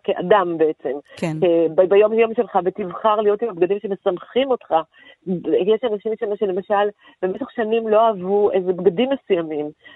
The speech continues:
Speaker 1: ואז הם גילו שהבגדים האלה זה בגד-, בגדי העבודה, ואז בעצם בעקבות זה, הסדר הזה, שהם חיסלו את הבגדים האלה מהבית, הם הבינו שהם רוצים להחליף, אה, את המקצוע שלהם. זאת אומרת, זה מגיע עד לשם. זה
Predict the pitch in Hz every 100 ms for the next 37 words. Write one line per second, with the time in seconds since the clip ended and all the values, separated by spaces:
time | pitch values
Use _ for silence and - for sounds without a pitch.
0 | - 190 208 233 226 196 220 247 247 190
1 | 208 254 240 196 190 170 180 196 220 214
2 | 208 269 220 202 240 214 - 202 190 180
3 | 226 254 254 220 - 254 294 294 247 185
4 | 190 185 - - - - 190 190 190 -
5 | 262 320 247 208 180 190 214 240 240 214
6 | 202 196 339 294 240 214 247 285 220 196
7 | 233 226 220 220 196 _ _ - - -
8 | 190 165 208 196 - 285 294 220 160 127
9 | 120 160 196 185 196 190 190 240 247 220
10 | 196 - 175 160 156 _ - - _ 190
11 | 190